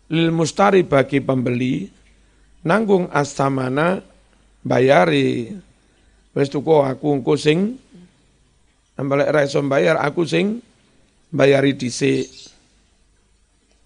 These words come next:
Nah, nyun sewu. Ini si Arab tak tuku. Perjanjian sanggup tak bayari dhisik, kan sebelum akad jual beli dah. Ini namanya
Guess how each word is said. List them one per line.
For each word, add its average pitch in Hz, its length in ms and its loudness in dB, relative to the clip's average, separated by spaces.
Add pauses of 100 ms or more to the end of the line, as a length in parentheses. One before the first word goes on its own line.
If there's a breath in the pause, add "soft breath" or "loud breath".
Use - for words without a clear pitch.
(320)
Nah, 120 480 -10
nyun 143 240 -6
sewu. 160 400 -2 (1400)
Ini 170 240 -6 (760)
si - 160 -10
Arab 156 280 -2
tak 139 200 -6
tuku. 131 560 -10 (600)
Perjanjian 151 720 0
sanggup 143 400 -6
tak - 240 -4
bayari 135 400 -2
dhisik, - 480 -8 (480)
kan 226 240 -4
sebelum 175 400 -6
akad 151 400 -6
jual 147 160 2
beli 170 240 -6
dah. 180 160 -6 (1200)
Ini 170 240 -4
namanya 180 480 -4